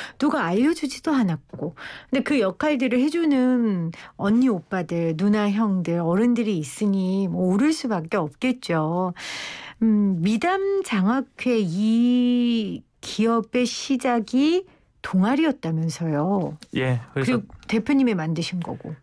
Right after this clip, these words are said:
Speaker 2: 예, 뭐 같이 만들었는데
Speaker 1: 네, 네,
Speaker 2: 제가 초대
Speaker 1: 네.
Speaker 2: 회장을 했었어요.
Speaker 1: 음.
Speaker 2: 그래서 그 저 같은 경우는 개인적으로 제가 대학 일 학년 때는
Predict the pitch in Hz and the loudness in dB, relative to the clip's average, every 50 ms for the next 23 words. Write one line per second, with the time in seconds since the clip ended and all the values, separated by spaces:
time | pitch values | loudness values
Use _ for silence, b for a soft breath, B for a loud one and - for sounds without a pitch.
0 | _ - 156 143 139 127 127 123 - - 123 127 - 175 156 135 123 123 139 147 | _ -4 -2 0 0 0 0 0 0 -2 -4 -4 -2 -2 0 2 2 2 2 2
1 | 147 139 127 117 117 113 135 143 131 120 - 117 117 - 170 160 156 147 135 147 | 2 2 0 0 0 -2 -2 -2 -2 -2 -2 -2 -2 0 -2 -2 0 -2 -2 -2
2 | 147 - 156 151 151 143 123 117 113 120 127 127 127 - 151 220 220 208 208 104 | -2 -2 -2 -2 0 0 0 0 0 0 -2 -4 -4 -2 -2 0 2 2 2 2
3 | 120 - 202 196 185 180 175 160 151 156 175 - - - 117 120 120 120 127 120 | 0 0 0 0 0 -2 -2 -4 -4 -6 -8 -12 -10 -6 -2 -2 0 0 0 0
4 | 117 117 B B B B B B B B B B B B B - 135 131 127 - | -2 -2 B B B B B B B B B B B B B -4 -2 -2 0 0
5 | 131 131 151 165 - - 170 151 143 135 131 123 120 - 131 131 139 139 131 120 | 0 0 0 -2 -2 -2 0 2 2 2 2 2 2 2 0 0 0 0 0 0
6 | 120 - 123 113 - - 123 135 143 - - 175 196 208 214 214 202 151 123 127 | 0 0 -2 -2 0 0 0 0 -2 -2 -2 -2 0 2 2 2 2 2 0 -2
7 | - 113 110 127 147 139 110 98 98 | -2 -2 0 0 0 -2 -2 -4 -6